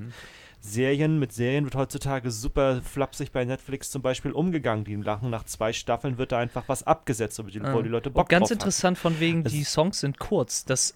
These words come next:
Speaker 3: hat, äh, bei diesen Popkünstlern und so weiter und bei den Rappern, sind die halt nur noch so zwei Minuten dreißig, weil
Speaker 2: Ja.
Speaker 3: ein Song erst als gestreamt gilt, wenn er, glaub ich, äh,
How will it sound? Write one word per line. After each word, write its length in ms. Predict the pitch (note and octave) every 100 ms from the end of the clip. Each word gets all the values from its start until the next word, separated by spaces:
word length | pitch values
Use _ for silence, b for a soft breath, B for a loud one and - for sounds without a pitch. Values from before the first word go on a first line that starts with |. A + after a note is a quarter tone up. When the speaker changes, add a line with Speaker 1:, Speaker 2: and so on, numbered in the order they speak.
| -
Speaker 3:
hat, 440 | D#3+ F3+ - -
äh, 120 | D#3
bei 180 | C#3 C#3
diesen 220 | C#3 C3 C3+
Popkünstlern 760 | A3+ - - D3+ - - B2+
und 100 | B2+
so 100 | B2+
weiter 140 | B2 B2+
und 60 |
bei 100 | A#2+
den 160 | A#2 A#2+
Rappern, 400 | C#3 - C3 F3+ B -
sind 240 | E3 F#3+
die 100 | G3+
halt 180 | D3 C3+
nur 160 | D3 E3
noch 120 | D3
so 120 | C3
zwei 320 | - - C#3+
Minuten 280 | E3 D#3+ D3+
dreißig, 540 | C#3 C#3+ - D3 - B B B B B
weil 500 | C3 A#2+ C#3 G3 F#3
Speaker 2:
Ja. 120 | F#3+ F3
Speaker 3:
ein 60 |
Song 380 | C#3 - G#3 A3
erst 300 | E3 G#3 -
als 220 | D3+ -
gestreamt 760 | - - - E3 G3+ D#4+ - -
gilt, 540 | E3 F3+ E4+ - - _ -
wenn 180 | D3+
er, 420 | E3 D#3 D#3 D3+ - _ _ _ _ _ D3
glaub 200 | D#3 D3+
ich, 160 | D#3 - _ _ _
äh, 480 | D#3 D3 C#3+ C#3+